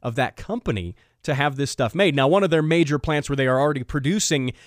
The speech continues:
e-fuels is in Chile, and they're gonna be expanding that. So, you know, here the, the thing is, you know, I'm sure electric vehicles are, you know, are, are definitely coming. It's a technology that is, uh, very appealing in a lot of ways.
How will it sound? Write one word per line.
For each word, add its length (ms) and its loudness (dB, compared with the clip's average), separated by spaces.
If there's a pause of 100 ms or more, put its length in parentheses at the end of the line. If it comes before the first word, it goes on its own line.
(120)
e-fuels 560 0
is 160 0
in 140 -2
Chile, 420 0
and 160 -2
they're 80 0
gonna 140 -2
be 80 0
expanding 560 -4
that. 200 -14
So, 280 2 (340)
you 140 4
know, 100 6
here 180 2
the, 120 -8
the 160 -4
thing 240 -2
is, 400 -4
you 80 -2
know, 280 -2
I'm 180 -4
sure 340 -2
electric 420 0
vehicles 600 -2 (340)
are, 200 2 (300)
you 140 -2
know, 480 0
are, 440 -2
are 120 2
definitely 460 2
coming. 320 -2
It's 160 -8
a 20 -10
technology 680 0
that 220 0
is, 300 -4
uh, 180 -8
very 320 2
appealing 420 0
in 60 -2
a 60 -2
lot 220 0
of 80 0
ways. 340 -4